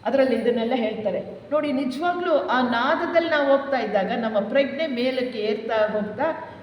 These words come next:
ಆ, ತುರಿಯಾ ಸ್ಥಿತಿಗೆ ಹೋಗ್ಬೇಕು. ನಾವು ಈಗ ಯಾವ ರೀತಿ ಇದೀವಿ, ಕೆಳಮಟ್ಟದಲ್ಲಿ, ಆ, ಜಾಗೃತ ಸ್ಥಿತಿಯಲ್ಲಿ ಇದರಲ್ಲೇ ಅಟ್ರಾಕ್ಷನ್‌ಗೆ ಸೇರ್ಕೊಂಡು ಇಲ್ಲೇ ಒದ್ದಾಡ್ತಾ ಇದ್ವಿ. ಇವ್-, ಇಲ್ಲಿ ಪಾಠ ಕಲ್ತು ನಾವು ಮುಂದಕ್ಕೆ ಹೋಗ್ಬೇಕು.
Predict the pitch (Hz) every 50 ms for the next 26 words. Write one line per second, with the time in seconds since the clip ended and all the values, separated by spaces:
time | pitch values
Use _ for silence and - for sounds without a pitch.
0 | - - - 208 208 202 196 190 185 190 208 254 262 277 285 294 294 294 - 247
1 | 247 - - 254 226 285 269 233 226 214 196 190 190 190 190 185 190 196 190 185
2 | 175 185 196 - - - - - - - - - - - 262 302 349 381 339 311
3 | 302 311 262 269 240 214 208 226 - - - 220 240 240 262 247 240 - 240 -
4 | 220 208 185 190 185 196 214 214 208 - 220 214 220 220 214 214 208 208 208 202
5 | 190 202 214 269 311 294 233 208 214 240 247 - - - - - - 214 202 202
6 | 196 190 190 185 185 - 190 220 233 233 240 233 233 - 214 - 214 233 220 196
7 | - 226 220 226 240 269 285 262 208 - - - - - 226 226 190 220 226 233
8 | 233 247 262 262 277 277 262 220 - - - - - 202 208 - 247 240 240 -
9 | - 240 220 208 214 208 208 196 190 - - 233 240 - - 247 247 262 320 339
10 | 190 190 190 190 190 196 196 226 302 - - 190 185 190 185 185 185 - - 151
11 | 143 135 147 151 156 165 151 127 - - - - - - 233 277 302 294 - -
12 | 262 294 302 - - - - 226 247 277 - 381 370 - 339 330 - 349 370 370
13 | 320 320 311 339 349 349 440 - 381 381 381 277 294 277 - 269 196 160 - -
14 | - -